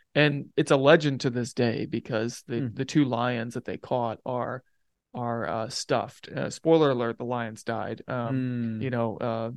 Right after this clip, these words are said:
Speaker 1: eventually. So,
Speaker 2: Mm-hmm, mm-hmm.
Speaker 1: um, but they're stuffed in, uh, in, and they're on display in the Field Museum in
Speaker 2: Wow.
Speaker 1: Chicago, and I have gone there to see it. Anyway,
Speaker 2: Are
Speaker 1: it's
Speaker 2: they
Speaker 1: a fan-
Speaker 2: massive, or they're just normal lions
Speaker 1: I,
Speaker 2: that just were killed?
Speaker 1: well, th-, it's deceptive because the,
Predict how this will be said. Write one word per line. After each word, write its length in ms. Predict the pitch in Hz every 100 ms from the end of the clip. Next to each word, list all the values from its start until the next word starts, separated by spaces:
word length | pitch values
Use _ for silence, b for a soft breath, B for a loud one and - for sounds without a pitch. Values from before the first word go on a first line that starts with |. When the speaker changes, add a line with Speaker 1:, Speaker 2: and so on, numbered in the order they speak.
| -
Speaker 1:
eventually. 520 | 131 131 127 - 117
So, 260 | 135 135 123
Speaker 2:
Mm-hmm, 260 | 107 123 117
mm-hmm. 260 | 113 113 143
Speaker 1:
um, 400 | 151 139 127 - _
but 220 | 143 143
they're 240 | 139 135 131
stuffed 640 | - - 175 139 - -
in, 360 | - 131 127
uh, 380 | 123 120 120 123 -
in, 320 | 131 127 131 -
and 140 | 135 127
they're 280 | 131 120 -
on 260 | 135 127 127
display 480 | 131 - 131 117
in 80 | 117
the 60 | 120
Field 260 | 139 135 131
Museum 500 | 131 - 107 - 135 -
in 80 | 120
Speaker 2:
Wow. 60 |
Speaker 1:
Chicago, 440 | 117 120 123 120 -
and 100 | 120
I 60 |
have 140 | 117 -
gone 200 | 120 120
there 160 | 110
to 80 | -
see 160 | - 113
it. 120 | -
Anyway, 280 | 123 117 - b b b
Speaker 2:
Are 60 |
Speaker 1:
it's 40 | 131
Speaker 2:
they 60 |
Speaker 1:
a 40 | 156
fan- 60 |
Speaker 2:
massive, 400 | 135 151 - 165 180 _ _ -
or 360 | 120 120 117 113
they're 180 | 120 113
just 180 | 98
normal 260 | 120 113 104
lions 560 | 107 117 98 95 101 -
Speaker 1:
I, 100 | 175
Speaker 2:
that 100 | 98
just 180 | 104 156
were 120 | 165
killed? 240 | - 123
Speaker 1:
well, 360 | 151 170 180 165
th-, 120 | 160
it's 180 | 175 -
deceptive 600 | 202 196 247 294 143 139
because 460 | 151 147 156 151 147
the, 180 | 160